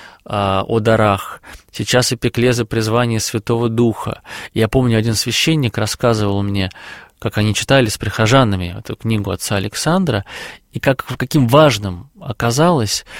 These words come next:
вот это указание людям, а, на момент, когда, а, священник в алтаре, вернее, диакон говорит священнику: Благослови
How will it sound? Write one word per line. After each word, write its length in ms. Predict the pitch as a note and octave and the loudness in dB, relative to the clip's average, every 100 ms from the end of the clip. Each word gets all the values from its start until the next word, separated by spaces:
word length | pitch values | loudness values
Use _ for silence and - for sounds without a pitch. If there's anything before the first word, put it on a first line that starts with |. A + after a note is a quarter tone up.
| - - - | -18 -18 -8
вот 160 | A#2 | -2
это 160 | B2 - | -2 0
указание 680 | A#2+ - B2 D3 C#3 G#2 G2 | 0 2 4 4 2 0 0
людям, 500 | A2+ F3 D3 G#2+ G2+ - - - - | 0 0 0 -2 -4 -12 -20 -16 -4
а, 340 | A2 G#2+ G2+ - | 0 0 -2 -4
на 560 | A2+ A2+ A#2 B2 A#2+ - _ - | -4 -2 2 2 0 -2 _ -6
момент, 560 | A#2 A#2 C3+ E3 F3 | -2 0 2 0 -2
когда, 580 | - G2+ G#2+ A#2+ B2 A#2 - - - - - - - - _ _ - | -4 -6 0 2 4 2 -4 -20 -18 -18 -18 -18 -20 -20 _ _ -6
а, 440 | - A2 G#2 G2 - - | 0 2 2 0 -6 -16
священник 760 | - C3 B2 - C#3+ A#2 G#2 - | -4 0 2 4 4 2 0 0
в 40 | |
алтаре, 540 | G#2+ - A#2 B2 G#2 F2+ - - | 0 4 4 6 4 2 -6 -16
вернее, 300 | C#3+ G#2+ G#2+ | -8 -2 0
диакон 420 | G#2+ B2 A#2 G2 F#2 | 4 4 4 -2 -4
говорит 260 | G2 G2+ | -2 -4
священнику: 800 | - G#2 - B2 G#2 F#2+ F#2 G2 | -4 -4 0 0 0 -4 -6 -8
Благослови 800 | F#2+ G#2 G2+ G#2+ - A2+ A#2 G2 | -2 0 0 0 2 2 2 0